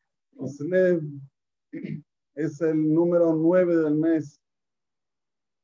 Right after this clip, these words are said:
De los meses es el número nueve. Nisan, Iyar, Sivan, Tamuz, Av, Elul, Tishri, Heshvan,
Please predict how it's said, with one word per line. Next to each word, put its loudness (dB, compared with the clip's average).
De -10
los 0
meses -2
es -6
el 0
número 0
nueve. 0
Nisan, -2
Iyar, 2
Sivan, 0
Tamuz, 0
Av, 0
Elul, 0
Tishri, -2
Heshvan, -2